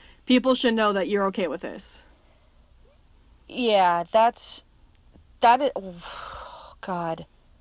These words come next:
Speaker 2: I don't, I, I don't know what to say. I'm trying, I, well, I do know what to say. I'm just trying to find the right words here. Like, that, that is unbelievable. Like, what kind of person says and does that type of shit? And why?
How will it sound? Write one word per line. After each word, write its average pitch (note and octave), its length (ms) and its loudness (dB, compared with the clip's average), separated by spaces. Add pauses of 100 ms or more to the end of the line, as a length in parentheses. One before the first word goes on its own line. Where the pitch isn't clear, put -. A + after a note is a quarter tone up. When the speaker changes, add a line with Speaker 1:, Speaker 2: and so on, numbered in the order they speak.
(220)
Speaker 2:
I A3 100 6
don't, A#3+ 160 4
I, A#3+ 240 6
I A3+ 120 6
don't B3+ 100 2
know B3+ 80 0
what A3+ 100 0
to G3+ 60 -12
say. A3 200 4
I'm F#3+ 100 -2
trying, A3+ 220 2
I, G#3+ 100 0
well, A3 160 4
I A3 100 6
do D#4+ 120 0
know C4+ 80 2
what F#3+ 120 2
to F#3 40 -8
say. F#3 240 2
I'm F#3+ 100 0
just F3 140 -10
trying F#3 180 -6
to F3+ 40 -6
find F#3 280 -4
the F3 80 -2
right E3+ 180 -4
words E3+ 240 -4
here. F#3 300 -4 (680)
Like, G3 320 -2 (720)
that, A3 240 6 (400)
that C4+ 140 6
is B3+ 100 4
unbelievable. G#3 960 -2
Like, G#3+ 200 -4 (680)
what C4 240 2
kind G#4 180 0
of F#4+ 80 2
person E4+ 380 0
says D4 560 4
and A#3 180 -2
does G#3+ 220 2
that C#4+ 160 2
type C#4+ 180 0
of D4 80 -2
shit? D4+ 380 2 (600)
And A#3+ 240 -2 (100)
why? G#3+ 800 4